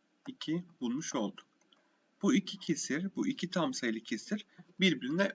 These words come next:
özdeş. Hani sadeleştirdiğimizde kesirin değeri küçülmüyor. Ya da genişlettiğimde kesirin değeri artmıyor. Bunlar birbirine eşit ifadeler.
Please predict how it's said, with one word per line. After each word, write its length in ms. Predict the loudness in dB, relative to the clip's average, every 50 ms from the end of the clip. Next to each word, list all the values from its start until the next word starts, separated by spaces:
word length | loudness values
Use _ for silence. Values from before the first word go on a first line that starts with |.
| 0
özdeş. 460 | 2 2 4 4 2 0 -2 -2 0
Hani 160 | -2 -2 -2 0
sadeleştirdiğimizde 1200 | 0 2 2 2 2 2 2 0 0 -2 -2 -2 -2 -2 0 0 0 0 0 -2 -4 -4 -4 -2
kesirin 460 | -2 -2 -2 -2 -2 -2 -2 -2 0
değeri 260 | 0 0 0 0 -2
küçülmüyor. 560 | -2 -4 -4 -2 0 0 2 2 2 0 0 -4 _ _ _ -20 -20 _ _ -4
Ya 120 | -2 0 0
da 80 | 0
genişlettiğimde 800 | 2 2 2 2 2 0 0 0 0 0 0 -4 -2 0 0 0
kesirin 500 | -2 -2 -4 -4 -2 -2 -2 -2 -2 0
değeri 320 | 0 0 0 0 0 -2 -2 -4 -8
artmıyor. 560 | -6 -4 -4 -6 -6 -4 -4 -2 -2 0 2
Bunlar 380 | 2 2 4 4 2 0 2 2
birbirine 440 | 0 0 0 -2 -2 0 0 -2 -2 _ -14 -20 -18 -8 -6
eşit 300 | -4 -4 -4 -4 -6 -8
ifadeler. 580 | -10 -2 0 2 2 2 0 -4 -8 -10 -16